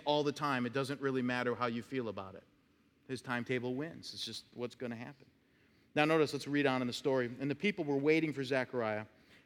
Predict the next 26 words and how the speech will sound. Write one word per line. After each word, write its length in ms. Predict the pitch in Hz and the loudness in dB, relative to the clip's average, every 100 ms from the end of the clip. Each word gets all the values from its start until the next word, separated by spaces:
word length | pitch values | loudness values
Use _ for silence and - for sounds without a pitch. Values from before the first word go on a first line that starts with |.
| - | 0
and 80 | 147 | 4
they 80 | |
were 100 | 147 | 6
wondering 560 | 143 151 175 151 135 131 | 6 4 4 4 4 4
at 80 | 123 | 0
his 100 | 113 | -2
delay 440 | 120 127 143 139 | -2 2 4 4
in 80 | 131 | 2
the 60 | 117 | -2
temple. 480 | - 127 113 107 101 _ _ _ _ _ - - - - | -6 -6 -4 -6 -8 _ _ _ _ _ -20 -20 -20 -12
And 100 | - | -2
when 120 | 143 147 | 0 2
he 80 | |
had 120 | 160 135 | 2 0
ca-, 200 | 160 - - - | -6 -8 -20 -6
when 120 | 147 | -4
he 60 | 139 | -2
came 240 | 160 165 | -2 0
out, 300 | 135 120 117 - - _ _ - | 0 0 -2 -8 -20 _ _ -8
he 80 | 147 | -6
was 120 | 135 160 | -4 0
unable 320 | 175 175 151 | 0 0 0
to 100 | 139 | -4
speak 380 | - - 185 - | -4 -4 -4 -4
to 100 | 127 | -4
them. 360 | 113 107 104 | -4 -4 -8